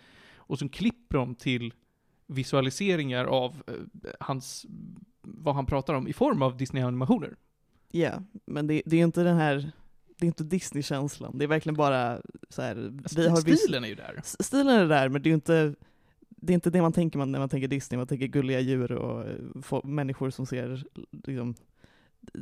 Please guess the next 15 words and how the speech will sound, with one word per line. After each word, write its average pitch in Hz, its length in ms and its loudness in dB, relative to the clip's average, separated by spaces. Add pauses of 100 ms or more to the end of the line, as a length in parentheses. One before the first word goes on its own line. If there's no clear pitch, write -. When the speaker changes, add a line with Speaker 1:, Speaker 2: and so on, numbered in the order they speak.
Speaker 2:
Disney-aktiga 160 920 -2
ut. - 440 -8
Det 165 140 2
är 170 40 4
inte 160 180 2
det 147 140 4
som 143 140 0
händer. 139 400 0
Det, 139 440 -2
det 147 160 0
är 147 60 2
mest 151 300 0
så 151 80 -2
här 131 100 -2
bara, 127 340 -2